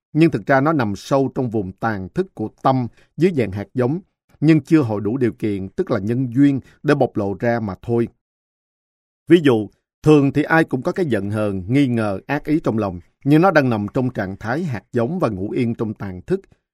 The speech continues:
Khi gặp điều kiện thích hợp như bị kích động, bị xúc phạm, bị lừa đảo, thì những hạt giống ấy nổi lên phần ý thức. Thế là sự giận hờn, nghi ngờ, ác ý, phát sinh,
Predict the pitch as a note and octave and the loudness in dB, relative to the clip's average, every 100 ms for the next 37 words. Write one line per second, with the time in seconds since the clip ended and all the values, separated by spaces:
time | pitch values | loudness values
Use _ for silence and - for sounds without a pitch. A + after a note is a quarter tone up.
0 | _ - G3 D#3 - C3 B2+ A2+ - - | _ 2 2 4 2 2 2 -2 -4 -4
1 | A#2+ - B2+ B2+ B2 A#2 - - - A2+ | -4 -2 0 2 2 -2 -6 -8 -2 0
2 | G#2 G#2 - B2+ B2 A#2 - A#2 G#2 G#2+ | -2 -8 -4 -4 -4 -10 -4 -2 -2 -6
3 | - C3 C3 B2 A#2 G2 A2 E3+ _ _ | -2 0 2 2 2 -2 -4 -8 _ _
4 | _ D#3 C#3+ C#3 D#3+ A#2 C3 C#3+ E3+ G3 | _ 2 4 4 0 0 0 0 0 0
5 | A2 B2 C3+ A#2+ - G#2 F2 - C3 E3 | 0 0 0 -2 -4 -6 -8 -2 -2 0
6 | G#3 - _ _ _ _ - A3+ F3 B2 | -2 -4 _ _ _ _ 0 6 6 4
7 | C3 A#2+ A#2 G#2+ A2 A2+ G#2+ G2 A2+ D3 | 2 0 2 -2 0 -2 -2 -2 0 0
8 | B2 A2 G2 - - D3+ - C3+ - - | 2 0 -2 -6 -6 -4 0 0 0 -6
9 | _ - F3 - C#3 A#2+ | _ -4 -4 -2 -2 -2